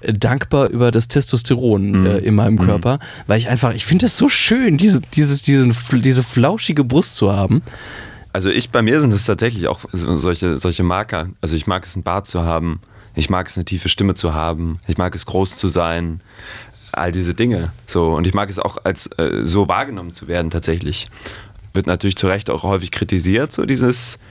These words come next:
Speaker 2: Männliche, das dann natürlich dadurch auch irgendwie so ein bisschen dominant häufig ist. Aber ja, ich würde lügen, wenn ich sagen würde, dass ich das nicht auch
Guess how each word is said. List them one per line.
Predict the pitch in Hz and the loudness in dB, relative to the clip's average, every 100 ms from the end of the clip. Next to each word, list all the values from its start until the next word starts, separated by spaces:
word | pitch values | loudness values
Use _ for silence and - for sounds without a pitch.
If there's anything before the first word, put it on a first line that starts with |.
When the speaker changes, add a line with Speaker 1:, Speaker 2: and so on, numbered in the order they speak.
| - - - _ | -20 -20 -20 _
Speaker 2:
Männliche, | - 98 110 113 117 120 120 | -4 -2 0 0 0 2 2
das | 92 - | 0 -2
dann | - 92 | -4 -2
natürlich | 92 - 92 | -2 0 -2
dadurch | - 92 95 90 | -2 0 0 0
auch | 92 - | -4 -2
irgendwie | 90 87 92 | -2 0 0
so | 85 90 90 87 65 | 2 2 2 0 -2
ein | 82 | -4
bisschen | 90 - 90 87 - - _ | -2 0 -2 -4 -12 -20 _
dominant | 104 101 92 92 113 117 - | 0 2 2 0 -2 -4 -6
häufig | 101 110 104 104 - | -2 -2 -4 -6 -2
ist. | 131 - - - - - - | -2 -2 -10 -18 -20 -16 -4
Aber | 85 90 90 90 90 90 92 - - | -2 0 0 2 0 -2 -6 -12 -2
ja, | 92 95 117 | 0 0 -2
ich | 90 | -2
würde | 98 | 0
lügen, | 95 110 123 | 2 2 2
wenn | 120 | 2
ich | 117 | 2
sagen | 123 113 | 0 -2
würde, | 110 113 110 104 | -2 2 2 0
dass | 69 98 95 | -2 -2 -4
ich | - | -2
das | 101 | -2
nicht | 113 110 | 0 -2
auch | - - | -4 -8